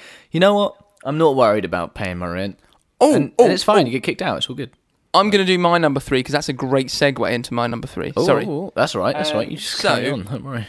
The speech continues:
Speaker 2: so you know, rent is stressful, so you will use the worry, fairy worry plaque to get rid of your stresses.
Speaker 1: You would.
Speaker 2: But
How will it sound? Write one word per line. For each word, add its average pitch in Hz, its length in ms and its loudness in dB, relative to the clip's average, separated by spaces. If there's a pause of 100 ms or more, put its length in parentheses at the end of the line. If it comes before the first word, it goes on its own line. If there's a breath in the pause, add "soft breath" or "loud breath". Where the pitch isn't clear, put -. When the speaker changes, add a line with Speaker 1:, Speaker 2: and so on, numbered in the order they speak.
Speaker 2:
so 202 460 2 (720 soft breath)
you 190 100 2
know, 120 220 -2 (380)
rent 190 320 4
is 151 220 2
stressful, - 640 -2
so - 140 0
you 143 200 0
will 156 140 2
use 143 260 -4
the 143 100 -4
worry, 143 440 -2 (760)
fairy 147 320 4
worry 139 200 2
plaque - 300 -4
to 143 80 -8
get 131 200 -4
rid 131 140 -4
of 127 140 -8
your 127 140 -4
stresses. - 640 -8 (200 loud breath)
Speaker 1:
You - 140 -8
would. 113 140 0
Speaker 2:
But 185 480 0